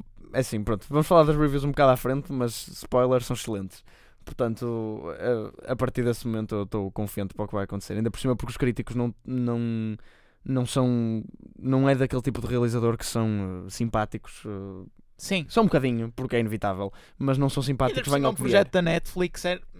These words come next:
Speaker 2: seria de esperar que, eh, se houvesse alguma bias, algum
Speaker 1: Sim,
Speaker 2: preconceito,
Speaker 1: sim,
Speaker 2: seria
Speaker 1: sim, sim.
Speaker 2: negativo.
Speaker 1: Exatamente.
Speaker 2: Mas, hum,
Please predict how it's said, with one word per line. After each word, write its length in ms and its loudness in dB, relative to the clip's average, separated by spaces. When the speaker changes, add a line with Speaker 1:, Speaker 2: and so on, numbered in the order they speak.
Speaker 2:
seria 280 -2
de 60 -8
esperar 280 -2
que, 500 -8
eh, 140 -6
se 120 -6
houvesse 300 0
alguma 580 0
bias, 460 0
algum 380 -4
Speaker 1:
Sim, 220 -4
Speaker 2:
preconceito, 360 0
Speaker 1:
sim, 140 4
Speaker 2:
seria 160 4
Speaker 1:
sim, 60 2
sim. 100 -4
Speaker 2:
negativo. 320 -4
Speaker 1:
Exatamente. 400 0
Speaker 2:
Mas, 420 4
hum, 400 -2